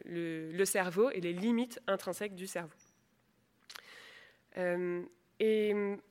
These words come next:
donc, dans ce monde d'aujourd'hui, finalement, les compétences qui sont essentielles, c'est à la fois, euh, pouvoir gérer cette sursollicitation amenée par le digital et par ces tâches complexes,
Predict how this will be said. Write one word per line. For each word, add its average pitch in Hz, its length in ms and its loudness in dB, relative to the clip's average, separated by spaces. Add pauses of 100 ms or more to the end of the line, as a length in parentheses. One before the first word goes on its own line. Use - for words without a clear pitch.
(140)
donc, 214 280 4 (180)
dans 226 180 6
ce - 160 2
monde 220 300 8
d'aujourd'hui, 202 400 2
finalement, 190 480 2
les 220 120 4
compétences 202 460 0
qui 180 100 -12
sont 175 240 -4
essentielles, 202 680 0 (260)
c'est - 140 -4
à 185 80 6
la 180 120 6
fois, 208 520 0
euh, 170 260 -6 (100)
pouvoir 196 600 2
gérer 233 420 4
cette 175 260 -8
sursollicitation 190 880 -4
amenée 175 280 -4
par 165 160 -12
le 170 80 -10
digital 165 460 -6
et 170 60 -8
par 165 140 -12
ces 170 100 -8
tâches 175 240 -6
complexes, 175 540 -10